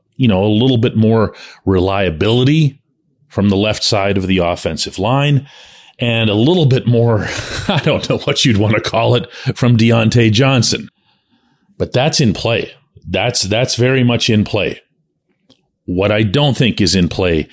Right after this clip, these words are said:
is boosting the offense unless, again, somebody falls.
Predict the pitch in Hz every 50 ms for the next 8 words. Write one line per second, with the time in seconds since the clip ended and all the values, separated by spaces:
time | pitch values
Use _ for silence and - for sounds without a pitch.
0 | - - - - - - _ - 95 90 85 82 82 95 101 98 - - 92 85
1 | 87 90 87 82 80 73 - - 76 67 - - - 101 107 101 98 98 104 110
2 | 107 82 - - - - - - 73 73 76 - - 95 95 85 73 - - _
3 | - - - - - - _ _ _ - - - - - - 101 92 92 92 82
4 | 76 73 76 76 73 - - - 92 85 80 67 60 - -